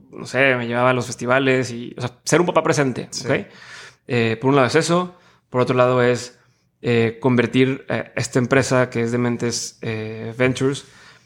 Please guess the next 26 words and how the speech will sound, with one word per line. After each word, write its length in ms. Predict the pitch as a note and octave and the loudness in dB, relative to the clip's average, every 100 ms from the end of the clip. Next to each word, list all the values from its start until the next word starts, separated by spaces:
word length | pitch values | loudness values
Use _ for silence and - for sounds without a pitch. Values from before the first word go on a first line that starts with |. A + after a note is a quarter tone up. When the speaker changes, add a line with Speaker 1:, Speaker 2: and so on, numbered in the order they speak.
| _ - | _ -18
Speaker 1:
eh, 160 | - | -10
como, 680 | - A#2+ A#2 A#2 A2+ A#2 A2+ | -2 2 4 4 2 0 -4
como 180 | A#2+ A2+ | -4 0
la 160 | A#2+ | 2
referencia 840 | C#3 C#3+ C#3 C3 C3+ - C3 B2+ - | 2 0 2 2 2 2 2 2 -2
en 360 | A#2+ A#2 A#2 | -6 -6 -6
educación 320 | A#2+ A#2 A#2+ | -8 -6 -4
de 80 | B2 | -2
negocios 340 | A#2+ A#2+ A#2+ A#2 | 0 -2 -4 -6
a 60 | |
nivel 480 | A2+ A#2 A#2+ B2 - _ _ _ _ - | -4 -4 -4 -6 -12 _ _ _ _ -8
mundial. 480 | A#2+ A2+ B2 F#3 - - _ _ | -4 0 0 0 -10 -20 _ _
O 40 | |
sea, 100 | - | -4
que 80 | C3 | 2
ahorita 240 | C3+ C#3 E3+ | 4 4 2
ese, 240 | F3 F3 | 2 0
ese 140 | E3 F3+ | 0 0
tipo 220 | A3 A3+ | 0 0
de 80 | G#3 | -2
cosas 260 | E3+ G3+ | -2 -6
que, 400 | - G3 D3+ - - _ _ _ _ _ _ _ _ _ _ _ _ _ - | -2 0 0 -4 -16 _ _ _ _ _ _ _ _ _ _ _ _ _ -12
o 20 | |
sea, 100 | B2+ | -2
yo 80 | D#3 | -2
espero, 880 | - - _ _ E3+ F#3 A#3 - | -2 -12 _ _ 2 2 -2 -8